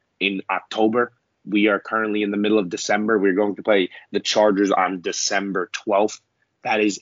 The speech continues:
absolutely absurd. I know there's a bye week technically mixed in there, but you've went four straight games without a receiver or running back, or excuse me, I counted wrong. Five straight games of a running back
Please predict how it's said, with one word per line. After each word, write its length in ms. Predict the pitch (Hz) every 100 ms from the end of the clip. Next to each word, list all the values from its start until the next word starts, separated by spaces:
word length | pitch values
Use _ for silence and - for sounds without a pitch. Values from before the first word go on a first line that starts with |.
| _
absolutely 680 | 110 113 - 120 113 101 110
absurd. 600 | 90 - - 107 107 98 _ -
I 100 | 104
know 140 | 113
there's 140 | 107 101
a 80 | 104
bye 280 | 107 104
week 260 | 104 104 95
technically 400 | - 104 92 104
mixed 260 | 101 95 -
in 120 | 101
there, 160 | 98 87
but 160 | 90 - _ _
you've 220 | 110 123 113
went 320 | 120 107 - _ _ - -
four 320 | 117 117 117
straight 440 | - - 120 110
games 480 | 104 110 110 110 - _ _ _ -
without 300 | 104 110 101
a 60 |
receiver 440 | 95 - 104 101 101
or 100 | 95
running 200 | 95 101
back, 120 | 95
or 120 | 113
excuse 420 | 107 - 113 101 92
me, 180 | 85 _
I 80 | 101
counted 420 | - 101 85 82
wrong. 220 | 87 82 85 _ -
Five 360 | - 101 104
straight 320 | - - 117 98
games 420 | 113 107 104 - - -
of 120 | 104
a 60 |
running 340 | 101 104 104 101
back 220 | 107 110